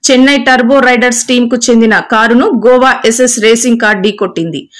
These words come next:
గాయపడిన మహిళా రేసర్ను వెంటనే ఆసుపత్రికి తరలించారు. వికారాబాద్ నుంచి ధరూర్ క్రిస్టియన్ మిషనరీ జాతరకు వెళ్తున్న ఆర్టీసీ బస్సు అదుపు తప్పి బోల్తా పడింది. ఈ ఘటనలో ఓ మహిళ మృతి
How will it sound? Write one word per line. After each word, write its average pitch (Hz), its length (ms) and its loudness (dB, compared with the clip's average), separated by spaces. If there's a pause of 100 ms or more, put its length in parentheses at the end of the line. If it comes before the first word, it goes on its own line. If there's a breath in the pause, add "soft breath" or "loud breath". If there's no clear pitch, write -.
(220 loud breath)
గాయపడిన 240 480 2
మహిళా 233 400 2
రేసర్ను 226 440 0
వెంటనే 233 440 0
ఆసుపత్రికి 220 600 -4
తరలించారు. 190 840 -4 (1200)
వికారాబాద్ 302 640 2
నుంచి 294 400 -2
ధరూర్ 262 400 0
క్రిస్టియన్ 277 600 0
మిషనరీ 269 440 2
జాతరకు 254 500 0
వెళ్తున్న 247 380 0
ఆర్టీసీ 247 540 0
బస్సు 233 320 -2
అదుపు 233 320 0
తప్పి 240 320 -2
బోల్తా 226 420 0
పడింది. 185 540 -2 (360 loud breath)
ఈ 240 140 2 (100)
ఘటనలో 269 380 2
ఓ 302 140 2
మహిళ 247 340 2
మృతి 240 300 0